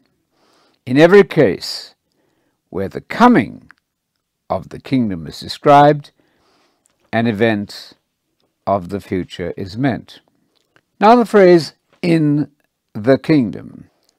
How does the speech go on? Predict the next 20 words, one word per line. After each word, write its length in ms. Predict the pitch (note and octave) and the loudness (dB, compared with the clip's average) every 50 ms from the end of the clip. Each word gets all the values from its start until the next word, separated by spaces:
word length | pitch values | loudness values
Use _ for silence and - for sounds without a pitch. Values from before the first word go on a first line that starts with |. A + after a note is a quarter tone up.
| _ - | _ -18
The 80 | C3 | -8
phrase, 540 | - - A3 A#3+ B3 B3+ C4 A#3 - - - _ _ _ _ | 0 6 8 8 10 8 8 4 0 -4 -12 _ _ _ _
"in 320 | - G#3+ A3 G#3+ F#3+ D#3 - | 4 4 4 4 2 0 -2
the 120 | G2+ G2 | -4 -6
kingdom," 760 | - - G#3+ G#3+ F3 A2+ F2 A1 G1+ G#1 C2 F#2 F#2+ - A#2+ _ _ - | -2 0 0 0 0 -2 -4 -8 -12 -14 -14 -16 -16 -18 -20 _ _ -8
is 200 | B2+ B2 - - | -8 -8 -8 0
first 400 | - A#3+ B3 B3+ A3+ - - - | 4 6 6 6 6 2 -2 0
found 300 | D#3 C#3 C3 B2+ B2+ A#2+ | 2 2 2 2 0 -2
in 160 | C3 B2+ B2 | -2 -2 -2
Matthew 440 | A#2 A#2 A2+ G#2+ - - A#2+ A2 - - | -2 -2 -2 -4 -4 -4 -4 -4 -4 -4
eight, 560 | - - A#2+ A#2 A2+ - - - - - _ _ _ _ _ _ _ | -4 -2 -2 -2 -2 -6 -12 -20 -20 -20 _ _ _ _ _ _ _
verse 280 | - D#2 D2 - - - | -12 -12 -12 -10 -10 -8
eleven, 500 | A#2 B2 D3+ G3 G3+ A3+ A3+ A3+ A3 G#3+ _ _ _ _ _ _ _ _ _ _ _ _ - | -2 0 0 0 0 -2 -6 -10 -10 -14 _ _ _ _ _ _ _ _ _ _ _ _ -8
where 140 | F2+ F2+ | -8 -8
Jesus 500 | E2+ - - C#3 D#3 C#3+ C3+ D3 C3+ A#2 | -6 -2 0 0 2 2 0 -2 -4 -4
says 380 | - - C#3+ C#3 C#3 C3+ C3 G#2 | -4 0 2 4 4 4 4 0
that 200 | A2 A#2 G#2+ - | -2 -6 -6 -4
many 360 | B2+ B2+ C#3+ E3 F3 F#3+ G3+ | -2 2 2 2 4 6 6
will 220 | F#3 F3 F3 E3+ - | 6 6 4 2 2
come 580 | - - D#3+ C#3 A#2+ G#2+ F#2 E2 D2+ C#2+ C2+ | 2 4 4 4 2 0 -4 -10 -14 -16 -18